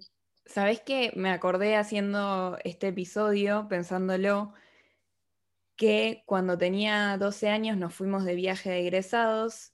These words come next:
eh, de séptimo grado. En Argentina es cuando terminás la escuela primaria y vas a pasar a la escuela secundaria.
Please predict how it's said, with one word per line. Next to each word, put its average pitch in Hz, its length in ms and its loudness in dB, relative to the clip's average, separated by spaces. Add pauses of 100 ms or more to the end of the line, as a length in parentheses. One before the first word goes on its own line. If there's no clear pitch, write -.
(120)
eh, 175 520 -2
de 170 120 -2
séptimo 180 480 -4
grado. 202 600 2 (140)
En 175 120 -4
Argentina 175 520 -4
es 185 80 -6
cuando 175 420 -6 (140)
terminás 180 520 0
la 190 80 -4
escuela 180 360 -2
primaria 196 640 -2
y 175 100 -4
vas 175 220 -2
a 175 80 -6
pasar 180 320 -6
a 180 300 -6
la 180 120 -4
escuela 180 440 -2
secundaria. 202 880 -2